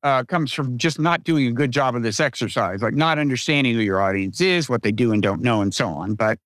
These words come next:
uh, I digress. I think there's, you know, if you pay attention, like you're on Twitter or something,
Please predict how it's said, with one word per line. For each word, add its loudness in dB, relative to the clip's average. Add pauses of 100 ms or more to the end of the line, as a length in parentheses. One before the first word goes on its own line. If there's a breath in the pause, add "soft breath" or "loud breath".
(580)
uh, -2
I 0
digress. 0 (320)
I 0
think -2
there's, 0 (1040)
you 0
know, 2
if -4
you 0
pay 0
attention, 0
like 0
you're 2
on 2
Twitter 0
or 0
something, 0